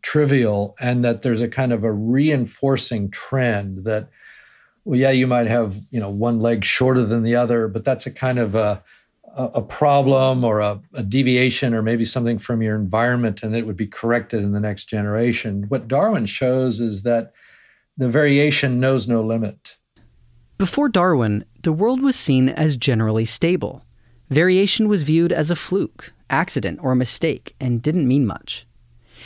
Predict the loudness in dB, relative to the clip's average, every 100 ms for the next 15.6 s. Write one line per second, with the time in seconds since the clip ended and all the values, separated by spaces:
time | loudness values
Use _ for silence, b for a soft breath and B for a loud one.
0 | B B 2 4 4 2 2 2 4 2
1 | 2 2 2 0 2 2 0 -2 B B
2 | B -2 0 0 -2 -2 -2 -2 0 2
3 | 2 2 2 2 2 0 -2 -4 -12 _
4 | -4 -2 -4 -2 -2 0 2 2 2 2
5 | 0 -6 -12 _ _ B B B 0 2
6 | 2 2 2 2 2 4 4 4 2 2
7 | 2 0 0 -2 -2 -2 0 0 -2 -4
8 | -4 0 2 0 0 -2 -2 -4 -12 B
9 | B B B 2 4 4 2 2 0 0
10 | 0 2 2 2 0 0 0 0 -2 -2
11 | -2 -4 -2 0 0 -2 -8 -16 -20 -20
12 | -20 -6 -2 2 4 4 4 2 2 2
13 | 2 2 2 2 0 -2 -2 0 0 0
14 | 2 0 0 -4 -2 -2 0 0 0 0
15 | -2 -2 0 -2 -4